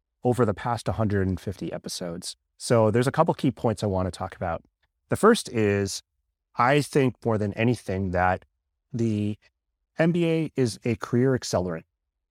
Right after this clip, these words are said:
And what I mean by that is that throughout the course of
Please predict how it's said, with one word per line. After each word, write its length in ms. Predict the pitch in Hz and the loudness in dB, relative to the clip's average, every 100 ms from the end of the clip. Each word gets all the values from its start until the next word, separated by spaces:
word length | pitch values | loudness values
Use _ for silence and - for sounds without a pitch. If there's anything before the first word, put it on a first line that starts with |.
| - | -4
And 100 | 110 | 2
what 80 | 143 | 4
I 40 | |
mean 160 | 131 117 | 6 4
by 120 | 98 | 2
that 220 | 85 87 | 0 -2
is 160 | 87 - | -4 -6
that 260 | 95 87 - _ _ _ _ _ - | -4 -4 -8 _ _ _ _ _ -8
throughout 280 | - 139 139 | 2 2 2
the 60 | |
course 320 | - - 151 | -2 2 2
of 120 | - | 2